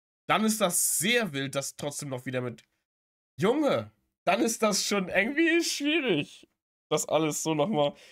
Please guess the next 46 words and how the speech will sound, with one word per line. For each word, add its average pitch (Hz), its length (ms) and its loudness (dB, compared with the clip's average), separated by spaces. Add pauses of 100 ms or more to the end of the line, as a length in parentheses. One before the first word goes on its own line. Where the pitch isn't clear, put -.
zu - 160 -8
betonen, 156 640 2
auch 147 160 2
in 147 100 -8
Bezug 151 360 -4
zu, 160 300 -4 (520)
zu 139 80 -6
Unges 151 340 -2 (320)
vermeintlichen 143 540 -2
Pornosucht, 147 540 -2
von 143 160 -4
der 139 180 2
eine 139 220 0
Rachel 147 340 -2
nichts - 180 -4
mitbekommen 156 560 -2
haben 135 260 0
will. 139 360 -6 (1160)
Den 180 100 0
Account 202 440 0
gibt 226 180 -6
es 202 120 -6
auch - 180 -4
nicht 101 200 -14
mehr. 92 240 -12 (1160)
Digga, 190 120 4
dann 202 120 2
hat, 220 200 0 (920)
dann 175 180 0
kann 226 260 0
sie 285 100 0
doch 226 140 2
nur, 247 360 0 (140)
dann 165 180 0
kann 254 280 0
sie 320 100 -4
doch 254 160 0
nur 240 220 0
verlieren 285 420 2
in 202 100 0
der 160 140 2
Thematik. 113 520 -2
Warum 220 280 2
sollte 214 240 0
man 196 180 0
dann, 202 260 -2